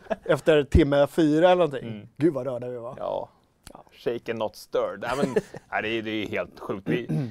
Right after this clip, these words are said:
Speaker 1: jag var ju så faktiskt orolig att vi inte ens skulle tangera föregående år som var runt åttiotusen.
Speaker 2: Mm.
Speaker 1: Men så levererar ni hundratjugofem tusen.
Speaker 2: Jag trodde vi skulle hamna där omkring.
Speaker 1: Mm.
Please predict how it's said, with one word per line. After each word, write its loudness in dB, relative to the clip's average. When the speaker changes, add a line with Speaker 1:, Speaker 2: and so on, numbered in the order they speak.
Speaker 1:
jag 4
var 6
ju 2
så -12
faktiskt -4
orolig -4
att -6
vi -8
inte -8
ens -4
skulle -10
tangera -4
föregående -4
år -2
som -14
var -6
runt -12
åttiotusen. -8
Speaker 2:
Mm. -16
Speaker 1:
Men -8
så -6
levererar -6
ni -14
hundratjugofem -18
tusen. -2
Speaker 2:
Jag 2
trodde 4
vi 4
skulle 2
hamna -2
där -2
omkring. -10
Speaker 1:
Mm. -14